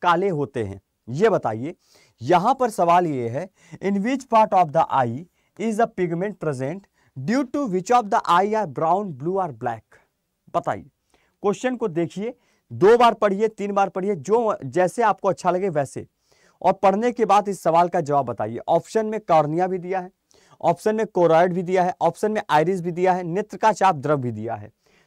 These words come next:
तो यहाँ पे सवाल का जवाब क्या लगेगा आप बताएंगे। Option number C will be the right answer, यानी कि आपका आइरिस हो जाएगा। क्या हो जाएगा? आइरिस हो जाएगा। क्लियर? C will be the right answer हो जाएगा। बहुत बढ़िया,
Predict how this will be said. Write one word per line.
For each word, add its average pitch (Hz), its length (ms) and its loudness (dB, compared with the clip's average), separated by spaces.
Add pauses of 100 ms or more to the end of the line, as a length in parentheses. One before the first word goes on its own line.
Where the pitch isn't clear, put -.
तो 151 60 -4
यहाँ 175 460 0
पे 208 160 2
सवाल 175 380 0
का 185 140 -4
जवाब 151 360 -2 (140)
क्या 180 160 2
लगेगा 135 460 -2 (340)
आप 175 140 2
बताएंगे। 160 400 0
Option 180 440 -4
number 165 220 -4
C 196 180 -6
will 180 140 -2
be 156 100 -2
the 156 180 2 (320)
right 151 420 2
answer, 160 420 0
यानी 175 220 0
कि 180 140 -6
आपका 170 380 0 (100)
आइरिस 160 380 0
हो 123 80 -6
जाएगा। 92 360 -14 (400)
क्या 123 100 -12
हो 123 60 -14
जाएगा? 135 280 -12 (140)
आइरिस 175 320 -4
हो 101 60 -16
जाएगा। - 300 -16 (440)
क्लियर? 202 300 2 (480)
C 262 140 -2
will 233 160 -4
be 180 120 -4
the 185 180 4 (280)
right 170 360 2
answer 170 320 0
हो 139 160 -6
जाएगा। 123 380 -4 (160)
बहुत 160 280 0
बढ़िया, 98 360 -8